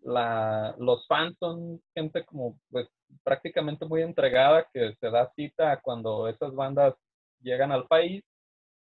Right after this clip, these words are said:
Entonces es chido que una banda que está buscando como que esa misma proyección o tiene de esas metas, como que logre de repente meterse ahí y sea reconocida por toda esa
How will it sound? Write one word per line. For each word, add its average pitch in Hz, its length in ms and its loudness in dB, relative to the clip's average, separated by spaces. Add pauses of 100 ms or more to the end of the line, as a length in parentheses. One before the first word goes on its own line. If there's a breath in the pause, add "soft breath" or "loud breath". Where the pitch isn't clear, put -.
(260)
Entonces 123 580 -10
es 143 180 -10
chido 151 460 -2
que 113 460 -2
una 147 280 -2
banda 160 380 4
que 160 80 -10
está - 200 -4
buscando 147 520 -2
como 127 300 -10
que 104 640 -2 (400)
esa 123 220 -4
misma 147 400 -4
proyección 139 680 2
o 131 100 -2
tiene 139 480 2
de 127 120 6
esas - 240 0
metas, 156 560 2
como 117 300 -8
que 107 200 0
logre 117 540 6
de 117 100 2
repente 113 840 -4 (300)
meterse 120 560 -2
ahí 143 300 2
y 123 140 -8
sea 113 240 4
reconocida 117 760 -4
por 104 280 -8
toda 107 340 -2
esa - 360 -10